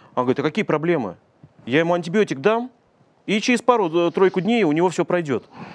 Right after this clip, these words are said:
И я это вижу у нас, то, что действительно, э, любая проблема — это антибиотик. И ничему нас ничего, ни, ни ковид, ни ковид не, не учит.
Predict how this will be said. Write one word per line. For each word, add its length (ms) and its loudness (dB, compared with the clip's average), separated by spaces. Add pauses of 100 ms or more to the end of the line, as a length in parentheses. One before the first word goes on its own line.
(420)
И 80 2
я 280 4
это 140 2
вижу 280 2
у 80 4
нас, 400 0
то, 100 2
что 100 -2
действительно, 320 0
э, 220 0
любая 260 2
проблема — 600 0 (340)
это 280 2
антибиотик. 680 -4 (180)
И 120 -2
ничему 420 2
нас 220 -2
ничего, 360 0
ни, 260 -4
ни 120 -2
ковид, 400 -2
ни 80 -2
ковид 260 -2
не, 140 -2
не 120 2
учит. 400 -4